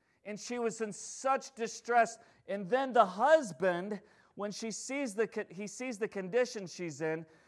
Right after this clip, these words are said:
she literally murders her, cuts her up into twelve pieces, and sends her out to the twelve tribes of Israel,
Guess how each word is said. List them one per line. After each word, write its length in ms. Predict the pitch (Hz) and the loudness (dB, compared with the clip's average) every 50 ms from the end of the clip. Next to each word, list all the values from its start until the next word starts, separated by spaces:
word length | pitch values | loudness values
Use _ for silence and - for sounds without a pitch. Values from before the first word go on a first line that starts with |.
| _ _ - | _ _ -16
she 240 | - - 233 240 | -8 -6 -4 -2
literally 460 | 226 240 247 285 302 311 294 269 240 214 | 0 4 4 4 6 6 4 2 2 0
murders 580 | 214 226 262 294 320 330 330 302 254 - - | -2 0 2 2 4 4 4 2 2 0 0
her, 320 | - 214 202 202 214 185 - | 0 2 2 2 2 0 -6
cuts 320 | - - 254 294 294 - - | -4 -2 0 0 0 0 2
her 140 | 285 269 254 | 2 4 6
up 200 | 233 226 - 226 | 6 4 4 0
into 140 | 202 208 190 | -6 -6 -6
twelve 400 | - 214 226 226 247 240 247 - | -2 2 2 4 4 2 0 -4
pieces, 420 | 247 254 247 - - 220 196 170 | -6 -6 -6 -4 -4 -6 -6 -6
and 160 | 202 202 202 | -8 -10 -10
sends 380 | 180 - - 247 277 302 262 - | -10 -6 -4 -4 -4 -4 0 2
her 160 | 269 262 247 | 4 4 4
out 260 | 196 202 220 233 226 | 4 4 4 4 4
to 100 | - 226 | 2 -2
the 120 | 202 190 175 | -4 -4 -6
twelve 360 | - - 220 208 208 202 - | -6 -2 0 2 2 0 0
tribes 320 | - 202 202 202 185 160 | -2 -2 0 0 0 -2
of 140 | 170 180 170 | -4 -4 -2
Israel, 580 | 214 220 196 170 175 175 160 156 160 165 165 | -2 -2 -2 -2 0 2 2 4 4 2 0